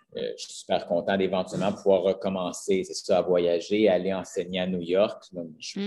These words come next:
Speaker 1: supposé y aller à la fin, à la fin juin.
Speaker 2: OK.
Speaker 1: Euh, donc, c'est quelque chose que j'aime beaucoup. Puis, dans les prochaines ja-, années, c'est quelque chose que j'aimerais avoir plus de temps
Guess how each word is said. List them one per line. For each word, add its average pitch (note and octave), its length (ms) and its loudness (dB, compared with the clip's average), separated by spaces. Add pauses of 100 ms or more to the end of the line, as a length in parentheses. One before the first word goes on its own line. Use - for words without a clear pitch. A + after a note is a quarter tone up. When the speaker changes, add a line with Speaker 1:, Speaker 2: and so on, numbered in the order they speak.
(100)
Speaker 1:
supposé G3+ 180 -2
y F2 60 0
aller F2 300 -4
à F2+ 40 0
la E2 120 -4
fin, F2+ 420 -6 (100)
à D#2 60 -12
la D#2+ 80 -10
fin F2 300 -4
juin. F#2+ 400 -2 (320)
Speaker 2:
OK. G#3+ 160 -2 (220)
Speaker 1:
Euh, D2 160 -2 (340)
donc, F2+ 180 -6
c'est - 140 -12
quelque F#2+ 160 -2
chose G2+ 200 2
que G2 100 2
j'aime F#2 280 2
beaucoup. G2 460 -2
Puis, - 360 -10 (260)
dans F#2+ 260 2
les G2 120 4
prochaines G2+ 420 0
ja-, G#2 260 2 (220)
années, G2 380 2
c'est G2+ 100 -10
quelque F#2+ 120 -8
chose - 120 -18
que G#2+ 100 2
j'aimerais F#2 240 -2
avoir F#2+ 300 2
plus A2 340 -2
de F#2+ 140 2
temps G2 400 -4